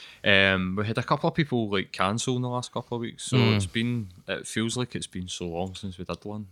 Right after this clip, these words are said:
Speaker 2: Definitely, I think because we started so quickly as well, there's definitely been a bit of a, a gap there for us, so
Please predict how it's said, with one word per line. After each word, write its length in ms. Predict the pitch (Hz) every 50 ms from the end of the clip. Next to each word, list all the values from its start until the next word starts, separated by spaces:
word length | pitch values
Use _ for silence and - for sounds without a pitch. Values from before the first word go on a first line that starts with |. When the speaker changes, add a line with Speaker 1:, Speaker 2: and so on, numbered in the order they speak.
| _ _ -
Speaker 2:
Definitely, 420 | - 95 92 - 120 - 107 104 101
I 20 |
think 300 | 98 110 113 57 52 -
because 360 | 87 98 - - 98 95 87
we 140 | 85 98 92
started 580 | 87 - - - - - 92 90 - - 92 -
so 140 | - 92 -
quickly 340 | - - - - - 90
as 120 | 87 - 95
well, 180 | 92 90 90
there's 160 | 90 92 90 85
definitely 380 | - 98 95 - - - 90
been 100 | 90 95 92
a 40 | 87
bit 140 | 98 - -
of 20 |
a, 640 | 90 90 87 85 _ - - - - - - - 92
a 40 | 82
gap 240 | - 92 90 - -
there 120 | 95 92
for 160 | - - 98
us, 120 | 95 92 -
so 280 | - 95 92 92 92